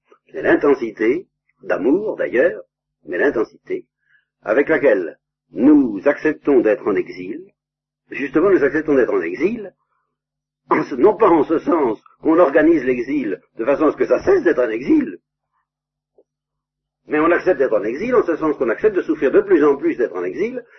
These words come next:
soutenu par la seule chose qui peut nous permettre justement d'accepter l'exil, ben c'est l'attente de la fin de l'exil. Ça, y a pas, c'est ça la perfection chrétienne. Et si c'est pas ça, ce n'est plus chrétien.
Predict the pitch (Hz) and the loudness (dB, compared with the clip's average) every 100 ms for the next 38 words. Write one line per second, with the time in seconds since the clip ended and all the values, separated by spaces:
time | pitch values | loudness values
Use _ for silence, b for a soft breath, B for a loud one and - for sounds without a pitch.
0 | b - - 226 - 214 196 127 127 208 | b -20 -6 -6 0 0 2 0 0 0
1 | 220 190 - - 139 120 - - 170 131 | 0 -2 -6 -6 -4 -4 -4 -4 -2 -4
2 | 123 - 165 156 - - _ 640 - 151 | -6 -4 0 2 2 -4 _ -6 -2 -6
3 | - 147 - 139 233 269 - _ - - | -4 -6 -6 -10 -12 -10 -12 _ -8 -4
4 | 143 117 101 - 453 392 _ _ _ _ | -2 -2 -2 -6 -8 -12 _ _ _ _
5 | _ _ _ _ _ 87 - 139 180 92 | _ _ _ _ _ -18 -16 -10 -8 -8
6 | - 170 - _ _ _ _ _ _ _ | -14 -20 -20 _ _ _ _ _ _ _
7 | _ _ _ _ _ _ _ _ _ _ | _ _ _ _ _ _ _ _ _ _
8 | _ 151 143 117 - 170 175 123 87 - | _ -2 0 0 -2 0 2 0 -4 -10
9 | - 185 - 208 185 - 180 147 139 190 | -8 -10 -2 -4 0 -2 0 -2 -4 -8
10 | 202 196 - - _ _ _ _ _ - | -8 -10 -14 -20 _ _ _ _ _ -20
11 | _ _ b b - - 160 156 139 113 | _ _ b b -16 -12 -6 -2 0 0
12 | - 240 151 131 226 180 175 233 | 0 -2 -2 -4 0 0 0 -4